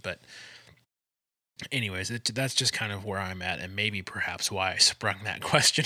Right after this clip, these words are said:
on you totally unexpectedly. Um, but this, this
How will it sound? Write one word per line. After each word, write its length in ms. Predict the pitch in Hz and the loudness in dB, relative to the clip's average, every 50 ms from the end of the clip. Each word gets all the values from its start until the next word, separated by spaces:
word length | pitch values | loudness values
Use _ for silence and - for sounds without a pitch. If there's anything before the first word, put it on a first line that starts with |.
| - | 4
on 120 | - 170 - - | 4 2 4 4
you 420 | 175 165 - - 202 - 226 196 - - - - - - - - | 2 2 6 6 6 8 8 4 4 2 -6 -6 -6 -6 -6 4
totally 420 | - 180 170 160 156 151 143 143 | 6 8 8 8 8 8 6 6
unexpectedly. 840 | 139 127 123 - - - 139 123 - - 113 104 107 107 101 - - - - - - - - _ _ _ | 4 2 0 0 2 2 2 0 0 -2 -6 -4 -4 -4 -4 -6 -10 -14 -16 -16 -16 -16 -18 _ _ _
Um, 380 | 101 101 95 95 90 90 95 - _ _ - - - - - _ _ - | -6 -4 -4 -4 -6 -8 -12 -18 _ _ -18 -18 -18 -18 -20 _ _ -14
but 380 | 117 110 110 98 92 87 - - _ _ | -6 -2 0 0 0 -2 -6 -12 _ _
this, 260 | 113 120 123 113 - - - | -6 -2 0 0 -2 -2 -4
this 240 | - 113 107 - | -6 -4 -4 -6